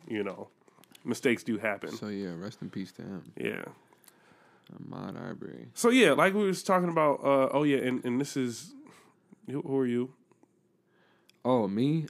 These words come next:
Speaker 2: Oh, yeah, I'm Genesis. <laughs> Oh, yeah, it was Poppy, y'all. So, that's my name. Um, I'm the guy who's, <laughs> um, dropping Shadowland. If you haven't seen the, uh, the album cover, it's because I'm not,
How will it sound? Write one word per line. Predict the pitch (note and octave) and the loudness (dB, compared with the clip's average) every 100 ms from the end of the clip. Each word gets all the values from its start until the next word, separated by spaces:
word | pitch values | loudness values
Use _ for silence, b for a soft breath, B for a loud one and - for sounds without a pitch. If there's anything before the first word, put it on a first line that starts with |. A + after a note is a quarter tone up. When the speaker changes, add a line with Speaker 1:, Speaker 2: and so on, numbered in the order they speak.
| C#3+ | 2
Speaker 2:
Oh, | |
yeah, | D3 C#3+ A2+ | 4 4 2
I'm | B2 B2 | 0 -2
Genesis. | C#3 A#2 - F#2+ | -4 -4 -8 -10
<laughs> | - B2+ C#3+ | -4 -2 2
Oh, | G#2+ G2 - - b b b - | 0 0 -10 -16 b b b -4
yeah, | B2 | 0
it | C3+ | 2
was | B2+ | 2
Poppy, | - D#3 D3+ G2+ | 2 2 2 -2
y'all. | A2 D3 E3+ b b b b | -2 -4 -6 b b b b
So, | - B2+ B2 A2+ | -4 2 4 2
that's | G#2+ A#2 C#3+ | 2 0 2
my | D3 F3 | 0 0
name. | A2+ F#2+ G2+ A#2+ - b b b F#2 | 0 -2 -4 -8 -12 b b b -6
Um, | G2 | -2
I'm | G2+ A2 | 0 0
the | A2 | 2
guy | A#2 A#2 A2 | 4 6 6
who's, | A2 A#2 G#2+ - - | 4 4 4 2 0
<laughs> | - F#2 | -12 -4
um, | G#2 G2+ G#2 | -2 -2 -2
dropping | A2+ G#2+ G#2 | -2 -2 -4
Shadowland. | G#2 - B2 A#2+ G#2+ G2+ G#2+ G#2+ B B B - | -6 2 4 4 0 -2 -2 -4 B B B -12
If | G#2 | -2
you | |
haven't | B2+ C3+ B2 | 4 4 4
seen | - C3 | 2 0
the, | A#2 | 0
uh, | G2 B2+ - - | 2 0 0 -8
the | G2+ G2 | -2 2
album | B2+ D3 A#2 | 4 2 0
cover, | A2 G2+ | -4 -4
it's | G2+ - | -4 -6
because | G2+ - G#2 G2+ G2 B B | -12 -6 -4 -4 -6 B B
I'm | - A2+ | -4 0
not, | A2+ A2 G#2+ | 2 2 0